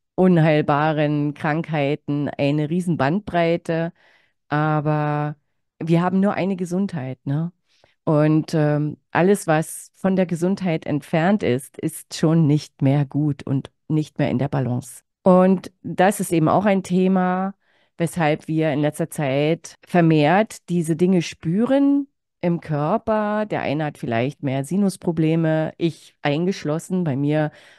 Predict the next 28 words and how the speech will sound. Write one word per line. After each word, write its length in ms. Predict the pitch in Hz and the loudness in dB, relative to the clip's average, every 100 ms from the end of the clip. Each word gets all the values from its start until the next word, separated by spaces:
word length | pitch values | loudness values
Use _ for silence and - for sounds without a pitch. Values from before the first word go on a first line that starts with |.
| _ | _
äußert 480 | - 156 156 156 147 | 0 0 2 -2 -2
sich 500 | - 147 156 151 _ _ _ _ _ _ - | -2 0 0 -2 _ _ _ _ _ _ -2
dieser 840 | 156 151 147 143 135 139 139 139 | 0 2 2 0 0 0 -2 -2
hohe 480 | 160 185 170 151 - | 0 2 2 0 -2
Anteil 560 | 160 185 180 156 147 - | -4 -4 -4 -2 -2 -2
an 200 | 147 151 | -4 -6
Protonen 500 | - 160 151 165 170 | -8 -6 -2 0 0
in 140 | 120 151 | 0 0
der 120 | 160 | 0
Luft. 440 | 143 185 - - _ _ | 0 -2 -4 -20 _ _
Äh, 260 | 156 147 147 | 0 2 2
es 180 | 147 147 | 0 -6
hat 180 | 135 | -6
sich 160 | - 147 | -4 -2
ja 480 | 143 131 135 127 - | 0 2 2 0 -2
gezeigt 800 | - 147 - 127 131 170 180 - - | -4 -6 -4 -2 0 0 -2 -12 -6
auf 340 | 131 135 135 - | -2 0 -2 0
den 220 | 139 139 | 0 0
Skalen 640 | - 131 127 151 180 175 | -2 -2 0 2 2 0
von... 460 | 165 - 127 131 135 | -2 -4 -4 -2 -2
Äh, 300 | 135 135 143 _ _ _ _ _ _ - | -2 -2 -6 _ _ _ _ _ _ -2
von 160 | 156 | 0
bestimmten 960 | 147 160 147 147 - 156 156 156 156 147 | 0 -2 0 0 0 0 2 2 2 0
Messungsstationen, 1120 | 131 - 208 208 - 175 - 170 156 160 160 | 0 0 0 0 -2 -2 -2 -2 0 0 -2
dass 320 | 139 135 - | -2 -4 -6
wir 400 | 139 143 139 139 | -4 -2 0 0
im 80 | 139 | 0
Moment, 600 | 147 139 139 175 165 - | 0 0 0 0 -2 -10